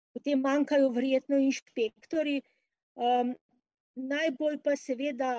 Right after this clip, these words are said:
eh, tudi usposobljeni upravljavci vseh teh, eh, virov in pa ozaveščanje javnosti, predvsem tistih ljudi, ki živijo na Krasu, da bi vedeli, kaj vse to pomeni, če ti nekaj v jamo vržeš,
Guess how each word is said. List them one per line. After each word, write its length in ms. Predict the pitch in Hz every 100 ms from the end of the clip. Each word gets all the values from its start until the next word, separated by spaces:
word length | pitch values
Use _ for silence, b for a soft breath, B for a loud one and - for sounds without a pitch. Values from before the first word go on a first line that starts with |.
| -
eh, 240 | 240 226 233
tudi 200 | 294 262
usposobljeni 1040 | 240 - 226 - 294 233 254 254 254 240
upravljavci 760 | 233 - 226 208 240 294 311 294
vseh 340 | 285 294 285 -
teh, 220 | 262 254 -
eh, 300 | 233 240 233
virov 500 | 208 262 285 247 247 - _ _ _ _ _
in 240 | 247 262 269 _
pa 240 | 254 247 254
ozaveščanje 920 | 247 226 240 220 208 - 240 233 226
javnosti, 640 | 220 196 190 202 202 -
predvsem 420 | 202 247 - 294 277
tistih 440 | 285 269 294 -
ljudi, 260 | 247 208 269
ki 240 | 269 262
živijo 420 | 220 233 233 262
na 240 | 240 226 202
Krasu, 480 | - 233 247 - 262
da 120 | 233
bi 160 | 214
vedeli, 280 | 220 240 277
kaj 200 | - 240
vse 200 | 240 294
to 140 | - 285
pomeni, 440 | 269 233 254 269
če 120 | -
ti 140 | - 254
nekaj 340 | 233 226 277
v 140 | 262
jamo 320 | 240 208 233 254
vržeš, 580 | 214 269 247 254 -